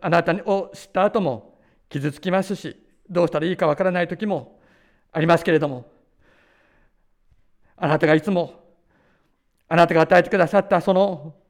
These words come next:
思いに立ち返って、天のお父様、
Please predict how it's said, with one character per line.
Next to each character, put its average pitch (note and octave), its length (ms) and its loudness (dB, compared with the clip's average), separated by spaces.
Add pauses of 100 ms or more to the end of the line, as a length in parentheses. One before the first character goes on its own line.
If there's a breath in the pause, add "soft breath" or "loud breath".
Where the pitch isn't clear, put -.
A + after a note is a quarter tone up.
(120)
思 F#3 240 4
い E3+ 60 6
に E3 40 -4
立 E3 140 -4
ち - 80 -14
返 G#3 160 4
っ F3+ 40 -4
て、 C#3 280 -14 (1200)
天 E3 140 2
の D#3+ 80 4
お D#3+ 40 4
父 F#3+ 120 2
様、 E3 360 -4